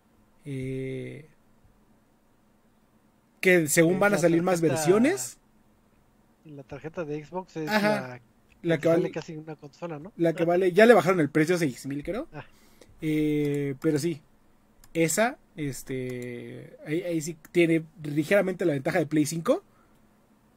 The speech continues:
Speaker 1: que me extraña que sea así el caso porque no veo a muchos usuarios de PlayStin-, si-, PlayStation cinco avi-, aventándose a desarmarla para conectar ese,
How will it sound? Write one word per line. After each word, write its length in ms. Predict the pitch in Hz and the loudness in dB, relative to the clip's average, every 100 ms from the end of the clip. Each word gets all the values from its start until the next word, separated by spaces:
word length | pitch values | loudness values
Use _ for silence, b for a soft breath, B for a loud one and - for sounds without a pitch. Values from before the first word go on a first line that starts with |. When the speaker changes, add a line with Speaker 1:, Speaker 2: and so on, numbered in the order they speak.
| _ | _
Speaker 1:
que 160 | - 214 | 4 4
me 120 | 214 | 4
extraña 520 | 170 - 220 226 262 | 0 2 6 8 8
que 160 | 254 185 | 6 4
sea 140 | 220 | 6
así 180 | 214 233 | 6 4
el 100 | 226 | 2
caso 280 | 202 175 220 | 2 0 0
porque 260 | 196 170 170 | -2 0 2
no 300 | 170 180 170 | 4 4 4
veo 180 | 185 | 2
a 40 | 175 | 2
muchos 340 | 175 175 185 | 2 0 0
usuarios 280 | 156 160 165 | 4 6 6
de 80 | 147 | 4
PlayStin-, 560 | 156 151 147 165 151 151 | 0 0 0 -4 -4 -6
si-, 240 | 165 160 | -6 -6
PlayStation 520 | - 175 156 165 160 | -2 0 0 -2 -4
cinco 340 | 156 160 175 160 b b b b _ | -6 -8 -8 -10 b b b b _
avi-, 460 | 170 160 156 151 - | 0 2 2 0 -4
aventándose 760 | 156 156 143 160 160 170 165 | -2 -2 0 0 0 -2 -2
a 440 | 147 139 131 131 131 | -4 -6 -8 -10 -6
desarmarla 680 | 143 160 147 160 170 170 165 | -2 0 2 4 6 4 2
para 160 | 151 | -2
conectar 440 | 147 147 139 160 156 | -4 -6 -2 -2 0
ese, 320 | 151 214 | -2 -4